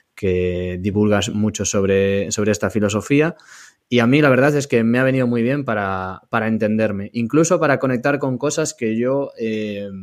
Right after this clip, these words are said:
no conocía de mí, pero leyendo sobre ello me reconozco en esos escritos o en esas actitudes, etcétera. ¿Qué me puedes decir sobre, sobre esta filosofía que ahora está tan de moda?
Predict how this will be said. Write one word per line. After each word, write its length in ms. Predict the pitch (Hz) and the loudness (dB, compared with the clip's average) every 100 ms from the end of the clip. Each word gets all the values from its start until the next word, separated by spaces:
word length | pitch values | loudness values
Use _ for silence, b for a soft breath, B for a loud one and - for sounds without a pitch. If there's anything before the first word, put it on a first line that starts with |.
| 92 92 _ _ | -18 -20 _ _
no 280 | 123 131 160 | -2 0 2
conocía 400 | 165 151 143 147 | 4 4 4 4
de 80 | 147 | 4
mí, 160 | 175 | 0
pero 560 | 202 131 120 113 113 - - | 0 0 2 2 0 -4 -4
leyendo 600 | 123 127 143 170 196 214 | 0 2 2 2 0 -2
sobre 300 | - 135 135 | -4 -2 0
ello 240 | 170 180 - | 2 0 -2
me 200 | 123 120 | -2 0
reconozco 720 | 113 113 113 117 123 - 120 | 0 0 2 0 0 0 2
en 240 | 110 107 110 | 2 0 -2
esos 260 | 107 101 | -2 -4
escritos 560 | 98 - 131 120 120 107 | -2 -2 0 0 0 0
o 80 | 104 | -2
en 160 | 101 | -4
esas 480 | 101 95 95 95 - B B B - | -8 -8 -8 -8 -12 B B B -12
actitudes, 760 | 92 95 87 123 117 110 110 | -10 -8 0 2 4 2 0
etcétera. 420 | 98 95 92 90 b b b b _ | -6 -8 -8 -12 b b b b _
¿Qué 120 | - | 2
me 100 | 170 | 2
puedes 240 | 127 123 113 | 4 4 4
decir 300 | 107 113 101 | 0 -2 -2
sobre, 520 | 110 101 107 104 104 | -2 -2 -2 -2 -4
sobre 200 | - 110 | -2 -2
esta 160 | 110 110 | -2 -2
filosofía 500 | 107 104 95 104 92 | -4 -4 -4 -4 -2
que 80 | |
ahora 80 | 101 | -4
está 180 | 92 104 | -4 -6
tan 160 | 98 95 | -4 -6
de 80 | |
moda? 360 | 92 87 87 | -8 -12 -16